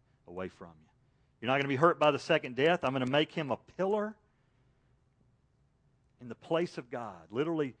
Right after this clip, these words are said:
this sign of support or post or stability, permanence, immovability. You're there.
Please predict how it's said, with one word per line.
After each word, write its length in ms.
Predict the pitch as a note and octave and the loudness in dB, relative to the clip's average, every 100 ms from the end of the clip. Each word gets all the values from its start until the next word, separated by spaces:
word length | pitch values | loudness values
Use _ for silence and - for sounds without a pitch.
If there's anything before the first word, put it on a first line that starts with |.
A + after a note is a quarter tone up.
| _ _ | _ _
this 140 | C#3 D#3 | -4 -4
sign 400 | - D#3 D#3+ D3+ | -2 -2 0 0
of 100 | B2+ | -2
support 680 | - B2+ - F3+ D#3+ A2 | -6 -10 -2 2 2 2
or 120 | G#2+ G2 - | -4 -10 2
post 440 | F3+ D#3 A#2 - | 4 4 0 -8
or 120 | A2 - _ _ | -12 -12 _ _
stability, 840 | - D#3+ B2+ D#3+ E3 - B2 F#2+ - _ _ | -6 0 4 6 6 4 -2 -10 -14 _ _
permanence, 600 | - F3 D#3+ C3 G#2+ - - _ D#3+ | 0 2 2 0 -4 -12 -20 _ -4
immovability. 880 | E3+ E3+ E3 D3 D3+ E3 C#3 G2+ - _ _ _ - | 2 4 4 4 6 6 4 -2 -12 _ _ _ 0
You're 180 | D3+ E3+ | 4 8
there. 480 | F3+ G3 D#3+ - | 6 6 2 0